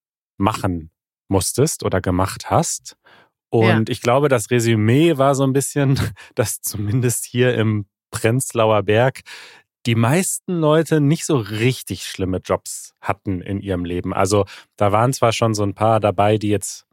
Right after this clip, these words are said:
Speaker 1: nicht so wunderschön sind oder so, aber so richtig schlimme Jobs waren da eigentlich kaum dabei, oder?
Speaker 2: Ja, da waren halt viele stumpfe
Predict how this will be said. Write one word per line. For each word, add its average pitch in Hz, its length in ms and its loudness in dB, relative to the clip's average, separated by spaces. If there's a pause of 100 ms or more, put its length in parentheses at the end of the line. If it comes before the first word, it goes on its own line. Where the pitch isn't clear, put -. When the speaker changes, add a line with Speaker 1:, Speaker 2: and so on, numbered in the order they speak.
(300)
Speaker 1:
nicht 104 180 -6
so 92 240 -4
wunderschön 110 680 0
sind 123 280 -2
oder 117 240 0
so, 120 260 2 (320)
aber 101 280 0
so 95 200 0
richtig 123 720 -2
schlimme 131 300 0
Jobs - 360 -4
waren 98 200 0
da 98 80 0
eigentlich - 640 -12
kaum 87 360 -4
dabei, 80 420 -12
oder? 107 240 -10 (720)
Speaker 2:
Ja, 175 320 2
da 165 200 2
waren 185 300 0
halt 190 160 -2
viele 202 320 -4
stumpfe 165 840 -2